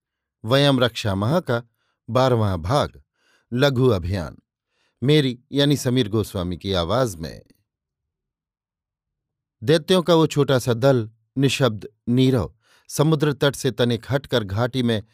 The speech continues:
टेढ़े तिरछे मार्ग में तीव्र गति से नगर की ओर बढ़ रहा था। दल के आगे रावण कंधे पर भीम का परशु रखे चल रहा था। उसके पीछे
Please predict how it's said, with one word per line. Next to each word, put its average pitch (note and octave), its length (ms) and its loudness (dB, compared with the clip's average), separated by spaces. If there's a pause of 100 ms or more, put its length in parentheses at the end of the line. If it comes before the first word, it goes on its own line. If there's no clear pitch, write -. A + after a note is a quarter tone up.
(480)
टेढ़े C#3+ 380 4
तिरछे C3 480 -4
मार्ग A2+ 320 0
में A2 240 -4
तीव्र B2 260 -2
गति A#2 340 -4
से A2 120 -4
नगर G#2 300 -2
की A#2 140 -8
ओर G2 180 -4
बढ़ A2 200 -2
रहा F2+ 260 -6
था। - 280 -20 (1120)
दल D#3+ 180 2
के D#3+ 140 2
आगे D3+ 220 2
रावण C#3+ 320 2
कंधे C3+ 360 0
पर A#2+ 180 0
भीम B2 340 -2
का A#2+ 280 -2
परशु A2+ 420 -4
रखे G2 300 -4
चल B2 240 -4
रहा D#2+ 220 -4
था। - 260 -18 (920)
उसके C#3 280 0
पीछे B2 480 -2